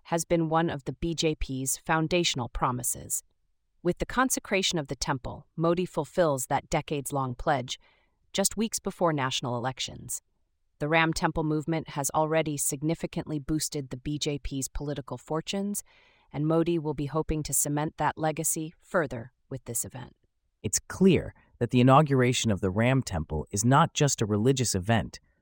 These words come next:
Speaker 2: but a significant political moment as well. That was Simply Politics reporter Charlotte.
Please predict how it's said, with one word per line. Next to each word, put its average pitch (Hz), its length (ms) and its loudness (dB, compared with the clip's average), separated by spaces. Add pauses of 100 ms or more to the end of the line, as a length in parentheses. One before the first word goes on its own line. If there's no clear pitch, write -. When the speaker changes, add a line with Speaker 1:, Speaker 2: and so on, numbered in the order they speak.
(100)
Speaker 2:
but 113 100 2
a 117 40 4
significant 139 720 2
political 131 440 4
moment 78 380 0
as 92 140 -6
well. 101 380 0 (1000)
That 147 180 8
was 156 240 2
Simply 127 360 2
Politics 98 600 2
reporter 85 360 -2
Charlotte. - 480 0